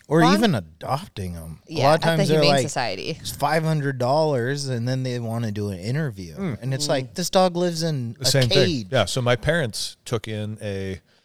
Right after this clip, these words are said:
Speaker 3: this is twenty, twenty years ago. She was a half shepherd, half Malamute, and they live on a two hundred acre farm. And the people at the Humane Society were like, "Well, we need to come check out your place, make sure that it's acceptable." And it's like,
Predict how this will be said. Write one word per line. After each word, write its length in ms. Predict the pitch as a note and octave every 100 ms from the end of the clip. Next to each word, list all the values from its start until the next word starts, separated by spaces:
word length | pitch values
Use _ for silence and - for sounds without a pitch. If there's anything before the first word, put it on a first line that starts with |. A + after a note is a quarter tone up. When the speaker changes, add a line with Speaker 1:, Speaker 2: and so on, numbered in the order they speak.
| _ _ _ _ _ _ _ _
Speaker 3:
this 120 | A2+
is 220 | A2+ F#2+ -
twenty, 420 | - A2+ G2+ F#2 - - _ - - - _
twenty 220 | - F#2+ F2+
years 240 | F2+ F2
ago. 320 | F2+ F#2 E2+ E2 _ -
She 160 | -
was 180 | A2 F#2+
a 60 | F#2
half 260 | G#2+ G#2
shepherd, 380 | - A2+ - G2+
half 240 | F2+ F2+ G#2+
Malamute, 480 | A2 G#2 F2 F2 - _ _ _ _ _ _ _
and 160 | B2 A#2+
they 80 | C3
live 180 | B2 A2
on 100 | G#2
a 40 |
two 180 | G2 A#2+
hundred 220 | A2 G2+
acre 220 | F#2+ E2+
farm. 320 | - A#2+ G2 - _ _ _ _ _ _ -
And 240 | G#2 F#2+
the 100 | F#2
people 360 | - A2+ G2+ G2
at 100 | F#2
the 80 | F#2+
Humane 280 | F#2+ A2
Society 400 | A2+ F#2 F2+ E2+
were 120 | E2+ E2+
like, 200 | E2 -
"Well, 160 | A2
we 120 | A2+
need 160 | C3 A#2
to 60 | F#2+
come 220 | G#2+ F#2
check 240 | - F#2
out 140 | F#2 F2
your 80 |
place, 320 | F2+ F2+ F2+ -
make 160 | F#2+
sure 160 | - G2+
that 140 | F#2
it's 160 | F2+ G#2
acceptable." 420 | - F#2 - G#2+
And 80 | F#2+
it's 140 | F#2
like, 240 | G2 F#2